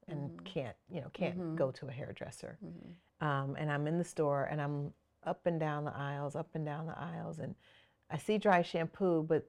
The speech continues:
Speaker 1: they're not in the section where the black hair care products are. And, you know, I made the mistake, in, you know, in the past of purchasing one from, from the, the white side, which was the
Speaker 2: Mm-hmm.
Speaker 1: larger,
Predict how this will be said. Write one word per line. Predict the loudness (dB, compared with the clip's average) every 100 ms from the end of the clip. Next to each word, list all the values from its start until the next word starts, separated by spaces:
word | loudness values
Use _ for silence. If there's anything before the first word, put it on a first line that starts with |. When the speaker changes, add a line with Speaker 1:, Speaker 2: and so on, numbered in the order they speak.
| _
Speaker 1:
they're | -2
not | 2 4 4 4
in | 0
the | -2
section | 0 -4 -2 -4 -2 0
where | 2 4 2 0 -6 _ _ -2
the |
black | 2 4 2 2
hair | 0 0
care | 0 -2
products | -2 -6 -6 -8 -4
are. | -4 -4 -8 -12 _ _ _ _ _
And, | 0 0 0 0 0 -2 -4 -2
you | 0
know, | 2
I | 4 6 4 4 -4 -2
made | 4 6
the | 6
mistake, | 4 4 2 2 -6 _ _
in, | -4 -4 -2
you | -2
know, | 0
in |
the | -2
past | 0 0 0 -2 -4
of | -6 -8 -12 _ _
purchasing | -2 -2 -2 -2 -2 -4 -10 _ _ _
one | 4 4 4
from, | 2 2 2 0 -2 -4 -8 _ 0
from | 0 2
the, | 0 -2 2
the | 4 4
white | 6 8 8 8
side, | 6 6 6
which | 2
was | 4
the | 6
Speaker 2:
Mm-hmm. | 8
Speaker 1:
larger, | 8 10 8 8 4 4 4